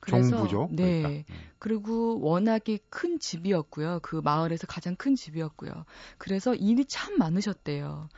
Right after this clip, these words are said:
Speaker 1: 그리고 정말 일을 잘하셨대요.
Speaker 2: 음.
Speaker 1: 그래서 참 마을 사람들이 좋아했고요.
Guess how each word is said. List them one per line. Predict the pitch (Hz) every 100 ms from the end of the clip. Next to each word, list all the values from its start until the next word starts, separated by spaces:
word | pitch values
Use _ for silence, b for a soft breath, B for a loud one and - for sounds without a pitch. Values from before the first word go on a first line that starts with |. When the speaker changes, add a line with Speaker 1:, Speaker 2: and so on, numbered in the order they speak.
| B B
Speaker 1:
그리고 | - 220 226 311
정말 | - 190 208 269 190
일을 | 185 226 220 -
잘하셨대요. | - - 202 269 277 226 - 143 143 143
Speaker 2:
음. | 101 92 85 80 78 B
Speaker 1:
그래서 | 185 180 254 254 170 B B -
참 | - 381 359 330
마을 | 196 208 262
사람들이 | 294 269 240 233
좋아했고요. | - 185 214 269 269 254 247 226 226 - 277 - 190 170 175 160